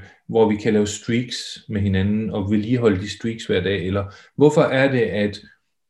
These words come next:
at diskussionerne på Facebook bliver så polariserede? Eller hvordan en Google Home, den her personlige assistent, fysiske, man kan have i sit hjem,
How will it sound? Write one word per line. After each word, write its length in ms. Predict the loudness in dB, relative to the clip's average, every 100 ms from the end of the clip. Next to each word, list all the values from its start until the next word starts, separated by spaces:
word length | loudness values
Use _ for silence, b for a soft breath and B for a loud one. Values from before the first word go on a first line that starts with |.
| -20 _
at 180 | -4 -4
diskussionerne 640 | -4 -2 2 4 4 0 -2
på 80 |
Facebook 440 | -2 0 0 -4 -2
bliver 140 | -2
så 140 | -2 -4
polariserede? 880 | -2 0 -2 -2 0 0 0 -2 -2
Eller 260 | 0 0 -2 B B B 0
hvordan 500 | 2 2 2 0 -2 _ _ _ -4
en 140 | -2
Google 280 | 0 0 0
Home, 400 | 0 2 4 4
den 160 | 2
her 480 | 0 -2 0 -2 -4
personlige 520 | -6 -4 0 0 2 0
assistent, 500 | -2 0 0 0 -4 -14 -4
fysiske, 360 | -2 -2 -6 -2
man 160 | -2
kan 100 | -2
have 120 | -4 -4
i 20 |
sit 180 | -4 -2
hjem, 300 | -2 -2